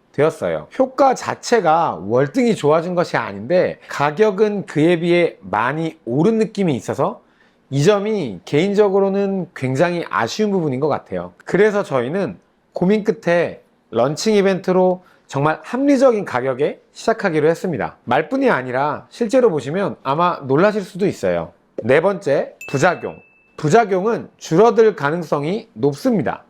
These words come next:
시술자의 숙련도가 충분하다면 가장 많이 걱정하시는 볼페임 같은 경우 부작용이 줄 수밖에 없습니다. 왜냐하면 화면이 더 잘 보이기 때문에 정확한 층과 부위에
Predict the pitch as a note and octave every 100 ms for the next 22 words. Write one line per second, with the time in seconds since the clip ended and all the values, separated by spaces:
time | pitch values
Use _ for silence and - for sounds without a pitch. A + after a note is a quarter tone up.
0 | _ _ _ - A#3 A#3 A#3 A#3+ A3 A3
1 | G#3+ - A#3+ B3 A#3+ G#3 F#3+ F#3+ F#3 -
2 | A#3+ B3+ E3 A2+ D#3+ D3+ D#2+ _ _ _
3 | - A#2 B2+ G3+ F3+ A2+ A2+ F3 F#3 A2
4 | - F3+ D#3+ D#3 D3+ E3 E3 - D#3 E3
5 | A3 G#3 F#3+ D#3+ - C3+ A2+ B2 A3 -
6 | _ _ _ - C3 F#3+ F3 F3 E3 -
7 | C#3 G#3+ F#3+ F#3 F#3 F#3 - - F3+ C3+
8 | F2 - _ _ _ B2+ D3+ G#3+ G3 A#2+
9 | B2+ B2+ E3+ _ - A#3+ C4 B3 A#3 E3
10 | D3+ G3 - - A#2 B2+ G3+ G#3+ D#3 D3
11 | A2 A#2 F3+ G2+ - - C3+ F3+ G3+ -
12 | G#3 G3 F#3 - B3+ B3 A#3 - - C3+
13 | C#3+ G3+ C4+